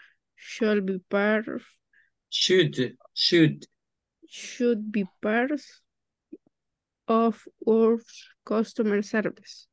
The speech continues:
Speaker 2: Our customer service.
Speaker 1: Our customer service.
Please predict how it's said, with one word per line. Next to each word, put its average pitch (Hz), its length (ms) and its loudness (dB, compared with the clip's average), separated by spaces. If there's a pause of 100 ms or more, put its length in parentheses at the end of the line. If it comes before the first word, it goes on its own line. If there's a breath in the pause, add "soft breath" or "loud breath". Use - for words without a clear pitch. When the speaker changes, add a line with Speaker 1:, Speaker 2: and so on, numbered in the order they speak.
(540)
Speaker 2:
Our 160 320 6
customer 143 500 2
service. 143 600 0 (760)
Speaker 1:
Our 214 240 -6
customer 208 480 0
service. - 680 -4